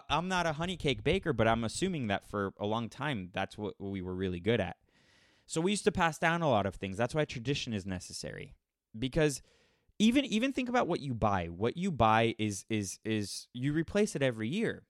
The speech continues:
There's the new model car, there's the new model iPhone, there's the new computer. The interesting thing about technology is it's always getting better,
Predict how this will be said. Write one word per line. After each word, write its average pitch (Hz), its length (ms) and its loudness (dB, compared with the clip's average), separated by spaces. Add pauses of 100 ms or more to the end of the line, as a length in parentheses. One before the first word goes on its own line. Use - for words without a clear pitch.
(140)
There's 123 220 -6
the 139 80 -6
new 135 160 -4
model 110 300 2
car, 98 280 -2
there's 95 220 -4
the 98 100 -6
new 107 140 -6
model 123 300 -2
iPhone, 95 640 -6
there's 95 200 -4
the 104 140 -8
new 120 360 -2 (160)
computer. 98 540 -4 (720)
The 147 160 4
interesting 208 400 -4
thing 190 160 -2
about 165 220 0
technology 143 480 -2
is 110 100 -6
it's 107 160 -4
always 170 220 2
getting 147 260 -2
better, 95 640 2